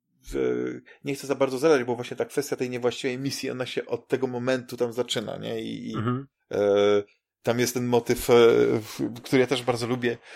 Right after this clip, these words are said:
Speaker 1: wyjazdów integracyjnych i co się na takich wyjazdach integracyjnych dzieje, jak są korpo-, e, k-, e, korposzczury, no nie, jak tam, e, próbują walczyć o, o, o, mm, e,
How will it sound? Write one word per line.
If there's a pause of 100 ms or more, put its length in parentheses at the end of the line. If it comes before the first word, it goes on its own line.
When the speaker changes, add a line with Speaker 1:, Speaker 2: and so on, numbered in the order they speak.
(140)
Speaker 1:
wyjazdów
integracyjnych
i
co
się
na
takich
wyjazdach
integracyjnych
dzieje, (520)
jak
są
korpo-,
e,
k-,
e,
korposzczury,
no
nie,
jak
tam,
e, (420)
próbują
walczyć
o, (440)
o,
o,
mm, (1200)
e,